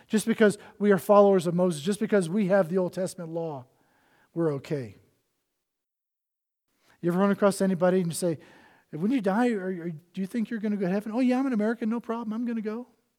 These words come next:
We live in this Christian country." And my youth pastor told me one time, he said, "I love when people tell me that." As I say, "No, going to church doesn't make you a Christian any more than going to McDonald's makes you a hamburger."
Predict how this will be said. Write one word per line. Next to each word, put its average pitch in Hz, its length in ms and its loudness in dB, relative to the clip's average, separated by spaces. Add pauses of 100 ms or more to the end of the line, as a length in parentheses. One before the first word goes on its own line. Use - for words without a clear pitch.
(760)
We 220 60 -10
live 240 160 -2
in 214 60 -2
this 214 140 -4
Christian 214 360 -4
country." 208 440 -4 (1500)
And 170 60 -6
my 185 100 2
youth 208 140 4
pastor 202 280 2
told 196 140 0
me 190 60 2
one 175 160 0
time, 165 400 -4 (460)
he - 80 -12
said, 185 180 0
"I 190 40 2
love 214 180 2
when 185 80 -2
people 170 220 -4
tell 190 160 -2
me 175 80 -2
that." 156 100 -2
As 143 120 -6
I 160 40 -4
say, 165 220 -4
"No, 175 180 -2
going 196 240 -4
to 170 60 -6
church 202 260 -4
doesn't 165 160 -8
make 180 140 -8
you 139 80 -12
a - 20 -20
Christian 180 400 -8 (320)
any 180 100 -4
more 165 160 -2
than 139 100 -6
going 143 120 -6
to 131 60 -6
McDonald's 127 440 -8
makes 117 200 -14
you 107 40 -16
a 98 40 -16
hamburger." 95 420 -16